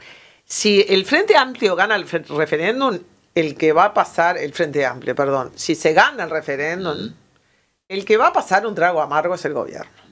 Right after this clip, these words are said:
Speaker 2: Ujú.
Speaker 1: ¿no? Para el gobierno... Eh,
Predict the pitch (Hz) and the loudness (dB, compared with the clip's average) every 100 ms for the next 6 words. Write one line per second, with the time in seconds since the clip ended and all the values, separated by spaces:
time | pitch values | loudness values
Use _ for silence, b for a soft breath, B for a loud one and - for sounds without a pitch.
0 | _ 82 98 - - 170 214 180 151 143 | _ -18 -18 -16 -2 0 2 2 2 2
1 | 151 190 208 247 247 - B B B 156 | 2 2 2 2 0 -4 B B B 0
2 | 156 151 147 143 139 135 | 2 2 2 0 0 -2